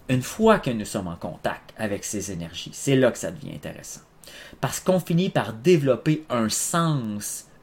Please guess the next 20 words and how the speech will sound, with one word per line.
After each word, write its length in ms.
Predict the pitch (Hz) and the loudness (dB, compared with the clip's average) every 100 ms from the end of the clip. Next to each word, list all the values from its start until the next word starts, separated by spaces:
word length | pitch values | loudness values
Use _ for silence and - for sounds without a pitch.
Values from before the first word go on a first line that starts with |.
| _ | _
humain, 380 | 202 165 135 117 - _ - - _ _ - - - | 6 6 6 2 -6 _ -20 -20 _ _ -20 -18 0
un 160 | 139 131 | 2 4
sens 560 | - 196 190 190 165 | 2 0 0 0 0
de 100 | 117 | 0
qu'est-ce 520 | 110 - 202 175 - | -4 -2 0 0 -2
que 120 | - 131 | 0 0
nous 200 | 120 110 | 0 -2
sommes 480 | - 151 147 139 131 - - | 0 2 2 0 -4 -16 -14
vraiment. 640 | 113 120 - 113 104 90 82 - _ _ _ - - - | -2 -2 0 -2 -2 -4 -10 -18 _ _ _ -20 -18 0
Au 100 | 135 | 6
lieu 180 | 139 170 | 10 10
de 80 | 143 | 10
l'apprendre 600 | 117 107 - 131 131 117 | 6 2 0 0 0 0
de 80 | 104 | 0
livres, 640 | 101 139 190 190 160 151 - - - | 2 0 0 -2 -4 -4 -6 -20 -4
nous 80 | 131 | 2
l'apprenons 720 | 127 131 - 123 117 143 160 | 4 4 0 -2 0 2 2
de 140 | 147 120 | 2 4
l'expérience 1080 | 117 127 143 - - 135 117 123 131 120 110 | 4 4 2 0 0 -2 0 0 0 -2 -2
vécue. 540 | 104 127 - - 110 | 0 0 0 -8 -8